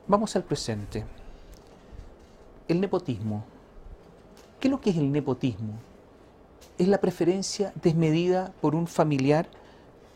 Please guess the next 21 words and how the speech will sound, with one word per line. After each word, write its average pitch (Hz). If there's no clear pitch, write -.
por 123
un 123
pariente, 127
para 165
ocupar 180
un 175
cargo 175
público. 107
Ese 214
es -
el 185
nepotismo. 117
¿No 262
es 254
acaso 175
esta 127
la 147
mejor 180
definición 147
para 160
describir 156